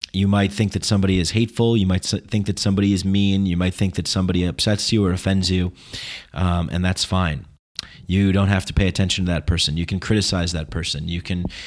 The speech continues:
uh, off-, you, you know, you can offer opinions about that person. You can combat that person through, uh, putting out your own material. But what you, you do not have the right to,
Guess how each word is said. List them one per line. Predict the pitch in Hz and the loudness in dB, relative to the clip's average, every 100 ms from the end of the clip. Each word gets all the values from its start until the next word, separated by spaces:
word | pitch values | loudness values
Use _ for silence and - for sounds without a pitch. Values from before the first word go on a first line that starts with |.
| - - | -12 -2
uh, | 87 87 | 0 0
off-, | - 98 95 - | 2 2 0 -2
you, | 92 95 | 0 0
you | 87 | 2
know, | 90 | 2
you | 90 | 0
can | - 92 | 0 0
offer | 92 92 98 92 | 0 0 0 0
opinions | 82 80 110 107 98 87 | 0 2 2 4 2 2
about | 87 87 | 0 -2
that | 82 82 | -2 -2
person. | 87 - 87 | -2 -2 -2
You | 90 | -2
can | - 90 | -2 -4
combat | 82 101 107 101 98 | -4 -2 0 0 0
that | 98 - | -2 0
person | 98 92 98 90 | 0 0 -2 -4
through, | - 95 95 90 - - - - | 0 2 2 0 -4 -12 -14 -6
uh, | 95 87 87 90 85 76 60 71 - | 0 2 2 2 0 -2 -4 -4 0
putting | 104 101 | 2 4
out | 95 | 2
your | 98 78 | 2 2
own | 107 113 | 2 2
material. | 104 - 82 73 50 - - - | 0 0 -2 -2 -6 -10 -12 -6
But | 87 | -2
what | 95 104 | 2 4
you, | 104 | 4
you | 101 98 | 2 2
do | 101 | 2
not | 107 127 | 2 2
have | 113 92 85 | 2 0 -2
the | 85 | -4
right | 85 85 80 - - - - - _ | -4 -4 -6 -10 -16 -20 -20 -20 _
to, | - 98 90 87 85 | 0 2 4 2 0